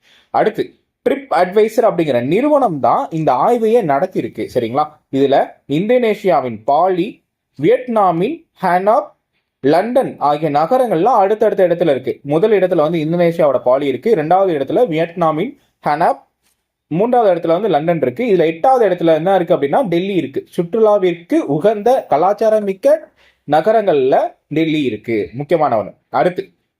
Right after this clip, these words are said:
பாரிஸ் பருவநிலை ஒப்பந்தத்திலிருந்து அமெரிக்கா வெளியேறியது அப்படின்னு கொடுத்திருக்காங்க. சரிங்களா? இதுக்கான அறிவிப்பை யார் வெளியிட்டா அப்படின்னா, ட்ரம்ப், அதாவது இருபதாம் தேதி பதவியேற்ற ட்ரம்ப் அவர்கள் வந்து இந்த அறிவிப்பை வெளியிட்டிருக்காங்க. இது மட்டும் இல்லாம,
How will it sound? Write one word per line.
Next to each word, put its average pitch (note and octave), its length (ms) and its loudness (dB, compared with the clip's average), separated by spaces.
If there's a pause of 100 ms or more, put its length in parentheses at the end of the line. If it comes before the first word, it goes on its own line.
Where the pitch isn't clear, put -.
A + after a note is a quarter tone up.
பாரிஸ் C4+ 480 0
பருவநிலை A3+ 560 0
ஒப்பந்தத்திலிருந்து F3+ 840 0
அமெரிக்கா F#3 500 2
வெளியேறியது D3+ 800 0
அப்படின்னு D#3 320 -2
கொடுத்திருக்காங்க. G2 500 -2 (120)
சரிங்களா? C3 320 -2 (240)
இதுக்கான D#3+ 600 0 (300)
அறிவிப்பை A3 520 0
யார் G3 260 2
வெளியிட்டா G3 460 0
அப்படின்னா, F3+ 440 0
ட்ரம்ப், A#3+ 460 -2
அதாவது C#3+ 420 0
இருபதாம் G#3 400 2
தேதி F3 280 -2
பதவியேற்ற D#3+ 500 -2
ட்ரம்ப் E3 280 -4
அவர்கள் E3+ 360 2
வந்து A#2+ 360 0
இந்த D3+ 240 2
அறிவிப்பை D3 360 -2
வெளியிட்டிருக்காங்க. A2 600 -4 (300)
இது F#3 240 0
மட்டும் A#3+ 260 -2
இல்லாம, D#3+ 400 -2